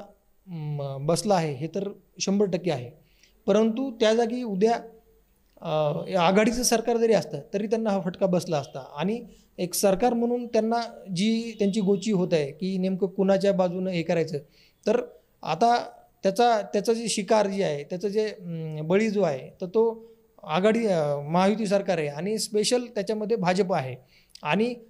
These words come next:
भाजप यातून, अ, सावरण्याचा प्रयत्न करत आहे, परंतु, अ, हा मुद्दा आता, अ, पुलाखालून पाणी वाहून गेलेलं आहे. आता हा मुद्दा श्री जरांगे यांच्या हातात गेलेला आहे.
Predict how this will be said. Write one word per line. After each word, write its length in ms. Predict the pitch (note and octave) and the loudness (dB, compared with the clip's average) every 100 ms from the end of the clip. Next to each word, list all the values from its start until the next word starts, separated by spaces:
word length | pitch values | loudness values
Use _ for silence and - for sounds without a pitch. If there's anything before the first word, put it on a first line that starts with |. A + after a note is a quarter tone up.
| _ | _
भाजप 460 | F3+ C3 D3 A3 B3 | -10 -6 0 2 4
यातून, 440 | A#3+ A#3+ B3 B3 | 2 2 -2 -6
अ, 500 | B3 - - E3+ E3 | -8 -12 -8 -6 -4
सावरण्याचा 520 | E3 F#3 G#3 G#3+ G#3+ A3 | 0 2 2 0 -2 -2
प्रयत्न 340 | A3 G#3+ A3 | 0 0 -2
करत 240 | G#3+ A3 | -2 0
आहे, 160 | G3+ D#3 | 0 0
परंतु, 460 | - F3+ F#3+ A3 A3+ - _ _ | 0 -2 -2 -4 -8 -12 _ _
अ, 40 | F3 | -6
हा 280 | D3+ B2 G3 | -4 0 2
मुद्दा 320 | A3 G3 A3 | 2 2 2
आता, 180 | A3 A3 A3 - - | 2 -2 -4 -20 -10
अ, 360 | - D3 C#3+ C#3 | -4 -2 -2 -4
पुलाखालून 760 | - F#3+ G#3 G3 G3 G3+ G#3 | 0 2 4 2 2 2 0
पाणी 240 | G3+ F#3 | -2 0
वाहून 240 | G3 F#3+ G3 | 4 4 4
गेलेलं 280 | G3 E3+ D#3 | 4 2 0
आहे. 120 | C3+ - _ - | -4 -12 _ -12
आता 460 | D#3 D3 G#3 G#3+ G#3 D#3+ | -6 0 2 2 0 -2
हा 120 | F3 | -2
मुद्दा 280 | F#3+ F#3 G3+ | 0 0 0
श्री 160 | G3+ F#3+ | -2 -2
जरांगे 340 | F3 F#3+ G3 | 2 2 2
यांच्या 220 | F#3+ F#3+ | -2 -2
हातात 160 | D#3 E3+ | -2 -2
गेलेला 320 | D#3 D3 | -2 -2
आहे. 80 | C#3+ | -4